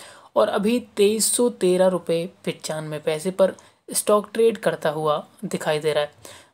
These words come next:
बात करें अगर डेली चार्ट बेसिस पर तो अच्छी खासी बुलिशनेस लगातार दो दिनों से यहाँ पर हमें देखने को मिल रही है। और दोस्तों, सपोर्ट की अगर बात करते हैं तो नीचे की तरफ एक इंपॉर्टेंट सपोर्ट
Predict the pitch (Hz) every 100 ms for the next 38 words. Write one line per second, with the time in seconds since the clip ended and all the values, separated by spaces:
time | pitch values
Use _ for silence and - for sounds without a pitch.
0 | 175 175 202 - 233 240 233 208 190 196
1 | 202 202 190 190 190 214 226 214 220 214
2 | - 233 220 220 214 185 180 - 180 180
3 | - 180 160 160 156 196 202 202 277 175
4 | 170 165 160 156 151 165 156 - - -
5 | - 175 160 156 170 151 156 151 143 151
6 | 151 156 147 156 175 180 175 190 - -
7 | - - - 240 240 254 269 254 - 190
8 | 214 233 226 - 240 233 233 190 202 196
9 | - 202 202 196 202 220 180 175 180 196
10 | 190 190 185 - 185 190 180 165 170 165
11 | 170 160 - 160 - 220 233